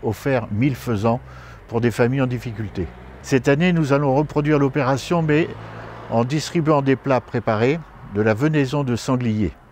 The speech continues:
Pour ce faire, des associations, des groupements de chasseurs, des G I C nous ont déjà promis de nous apporter entre quatre-vingts et cent sangliers.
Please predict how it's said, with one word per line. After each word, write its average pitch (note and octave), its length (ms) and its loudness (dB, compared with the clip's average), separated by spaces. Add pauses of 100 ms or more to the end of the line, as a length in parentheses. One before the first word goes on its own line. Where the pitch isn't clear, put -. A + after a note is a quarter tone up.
(340)
Pour C3+ 160 -4
ce E3+ 120 2
faire, C3 440 2 (480)
des A#2 180 2
associations, C#3+ 760 0
des A#2 140 2
groupements C#3 380 -2
de C3 60 -4
chasseurs, C#3 460 0
des A#2+ 160 -2
G C3 160 0
I C#3 60 0
C C#3 280 0
nous B2 200 -2
ont B2+ 60 0
déjà B2 280 0
promis C3 500 -2 (460)
de G#2+ 100 -2
nous A#2+ 220 0
apporter C3+ 640 0
entre G#2 260 -2
quatre-vingts B2+ 680 0
et A2 120 2
cent B2 260 -4
sangliers. G#2+ 560 0